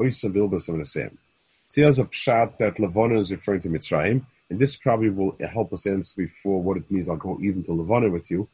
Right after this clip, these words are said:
If it's referring to Mitzrayim, it makes sense. Upirish, mitchilas Yerizavon alachti imoch, which comes from Nechei Edim Mitzrayim,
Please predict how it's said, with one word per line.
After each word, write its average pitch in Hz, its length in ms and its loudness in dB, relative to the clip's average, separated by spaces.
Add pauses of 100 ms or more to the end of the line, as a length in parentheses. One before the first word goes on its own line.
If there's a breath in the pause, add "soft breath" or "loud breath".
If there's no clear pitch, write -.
(240)
If 127 120 2
it's 107 140 0
referring 101 260 -2
to 101 60 -8
Mitzrayim, 98 500 -4 (320)
it - 60 -8
makes 87 240 -4
sense. - 460 -4 (420)
Upirish, 123 580 4
mitchilas 139 680 4
Yerizavon 113 480 4
alachti 107 500 2
imoch, 131 300 0
which 95 200 -6
comes 110 160 -2
from 98 120 -2
Nechei 98 300 -2
Edim 87 280 -4
Mitzrayim, 123 480 -2